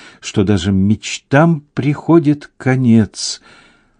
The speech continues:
И вот теперь они лежали в гнёздышке из колосьев и солнца. Как это было чудесно очутиться здесь ранним утром, вдвоём, так близко друг к другу и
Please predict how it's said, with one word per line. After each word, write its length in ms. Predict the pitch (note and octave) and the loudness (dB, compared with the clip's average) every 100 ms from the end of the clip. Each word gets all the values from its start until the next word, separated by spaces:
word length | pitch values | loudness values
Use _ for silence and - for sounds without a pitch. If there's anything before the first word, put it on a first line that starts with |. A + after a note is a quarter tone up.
| _ _ _ _ _ _ _ _ _ _ _ _ _ - - - - - _ _ _ _ _ _ | _ _ _ _ _ _ _ _ _ _ _ _ _ -20 -20 -20 -20 -20 _ _ _ _ _ _
И 100 | - | 0
вот 200 | A2+ D3 | 2 2
теперь 360 | - D3 C#3+ A2+ | 0 -2 0 2
они 160 | G2+ G2 | 2 4
лежали 440 | F#2 F2+ D#3+ D#3 | 2 2 2 2
в 80 | B2+ | 0
гнёздышке 680 | A2 B2 A#2 G2 - - | 2 4 2 -2 -8 -4
из 120 | G2+ - | -4 -2
колосьев 600 | G#2 F#2+ G2 - F2 F#2 | 0 2 2 -2 -6 -6
и 60 | |
солнца. 760 | - - F#2 F2 D#2 - E2+ D2+ - _ _ _ _ - | -6 -2 0 -2 -6 -8 -8 -10 -18 _ _ _ _ -12
Как 260 | F#2 - | -10 -8
это 160 | F#2 E2+ | -8 -8
было 200 | E2 E2 | -8 -10
чудесно 680 | - D2 E2 E2 - - | -12 -6 -4 -4 -6 -8
очутиться 640 | F2 - G#2+ D#3+ C3+ - G#2 | -8 -8 -8 -6 -6 -6 -6
здесь 340 | E2 F#2+ - | -4 -6 -4
ранним 440 | A2+ D#3+ D3 C#3 A#2+ | -4 -2 -2 -2 0
утром, 480 | G#2+ E2+ E2+ D2 | -2 -2 -8 -12
вдвоём, 800 | E2 F2 G#2+ D3 D#3 C#3+ G2+ F2 - | -14 -8 -2 0 2 2 0 -4 -4
так 240 | E3 E3+ | 0 0
близко 600 | C#3 E3 E3+ A#2 - - | 0 0 2 0 -2 -4
друг 340 | G#2 A#2+ C3+ A2 | -2 -2 -2 -4
к 40 | |
другу 380 | A2 B2+ G2 G#2+ | -2 -2 0 0
и 160 | A2+ | 0